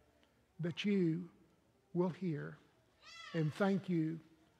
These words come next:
for answering our prayer. In Jesus' name, amen.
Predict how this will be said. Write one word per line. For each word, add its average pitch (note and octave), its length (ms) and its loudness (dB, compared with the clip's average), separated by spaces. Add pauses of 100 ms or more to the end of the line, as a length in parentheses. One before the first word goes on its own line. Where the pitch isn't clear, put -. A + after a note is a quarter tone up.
(160)
for F#3+ 220 2
answering E3 640 0
our D#3+ 140 -2
prayer. D3 480 -10 (760)
In D#3 140 2
Jesus' E3+ 580 0
name, D3 460 -4 (1000)
amen. D#3 540 0